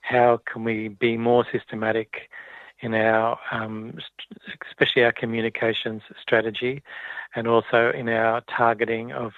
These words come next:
uh, national governments and the U N bodies in particular to, uh, increase their attentiveness and then their, their pressure on the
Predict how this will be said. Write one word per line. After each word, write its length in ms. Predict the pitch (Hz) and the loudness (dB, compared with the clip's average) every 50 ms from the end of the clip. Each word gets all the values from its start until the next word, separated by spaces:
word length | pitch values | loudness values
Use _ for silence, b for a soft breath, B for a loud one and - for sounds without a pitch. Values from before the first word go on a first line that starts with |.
| - - | -6 -4
uh, 100 | 120 113 | -4 -2
national 420 | 113 117 117 110 - - - 113 | 0 2 0 0 0 -4 -4 -4
governments 600 | 104 - 110 110 104 113 110 110 113 110 113 - - - | 0 2 2 2 2 -2 -4 -4 -6 -8 -10 -14 -16 -14
and 300 | - 113 110 107 104 101 - B B B B B B B B B B _ | -12 -10 -10 -10 -12 -14 -16 B B B B B B B B B B _
the 80 | - 110 | -8 -4
U 240 | 110 113 113 110 113 | 0 0 2 2 2
N 220 | 113 110 107 104 | 2 2 0 0
bodies 380 | 98 113 110 104 107 107 104 - - - | 2 2 2 4 2 -2 -4 -6 -8 -10
in 100 | 120 101 | -4 -2
particular 600 | - - - 117 - - - 110 107 107 107 107 - B B B B B B B - - | -2 -2 -2 -4 -6 -6 -6 -6 -6 -6 -8 -8 -12 B B B B B B B -6 -2
to, 500 | - 117 113 110 110 110 110 110 113 - - - | 0 2 2 2 2 0 0 -2 -4 -6 -8 -10
uh, 360 | 117 110 107 107 107 110 110 110 - B B B B B B B B - | -10 -8 -6 -6 -8 -8 -10 -12 -16 B B B B B B B B -2
increase 420 | 139 139 - - - 123 113 104 - 110 | 0 2 2 4 4 4 4 2 -2 -2
their 460 | - 117 110 110 107 107 110 117 120 - _ _ _ _ _ _ _ - - | 0 2 2 2 2 0 -2 -6 -8 -12 _ _ _ _ _ _ _ -14 -14
attentiveness 720 | - - - - 135 135 123 - 139 113 120 127 139 151 147 - - - - | -12 -10 -4 -2 -2 -2 2 2 2 2 4 2 0 0 0 -2 -8 -12 -10
and 140 | - 117 113 | -6 -4 -2
then 140 | 117 113 113 | -2 0 0
their, 380 | 113 113 110 113 117 120 139 - | 0 0 0 -2 -4 -6 -6 -10
their 260 | - 131 113 117 113 110 | -10 -4 0 0 0 0
pressure 540 | - - - 127 117 - - 117 117 - B B B B B B B B B B | 0 0 2 2 2 2 -2 -4 -6 -6 B B B B B B B B B B
on 100 | - 117 | -4 -2
the 80 | 110 107 | -2 -2